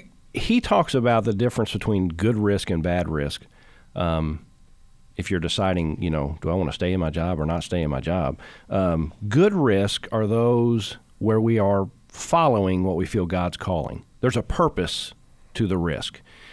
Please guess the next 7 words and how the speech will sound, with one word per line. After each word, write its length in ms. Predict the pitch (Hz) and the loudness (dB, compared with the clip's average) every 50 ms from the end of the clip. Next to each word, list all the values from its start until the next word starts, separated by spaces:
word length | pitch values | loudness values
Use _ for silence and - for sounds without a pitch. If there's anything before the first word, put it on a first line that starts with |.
| - - - - - | -20 -20 -20 -14 -10
If, 220 | 156 143 - - - - _ _ - - | -8 -8 -8 -10 -16 -20 _ _ -14 -8
if 160 | - 120 - | -6 -2 0
I 140 | 147 160 - | 2 2 2
feel 240 | - - 160 131 101 | 2 4 2 2 2
called 560 | - - - - - 123 127 127 120 110 - | 0 -6 -6 -2 2 4 4 6 4 4 2
tomorrow 760 | - - 92 92 101 101 95 85 73 69 69 64 69 80 - - - - - - - - | 0 0 0 2 2 2 2 2 0 0 -2 -2 -4 -6 -6 -10 -16 -20 -20 -20 -14 -10
to 160 | - 92 - | -8 -8 -8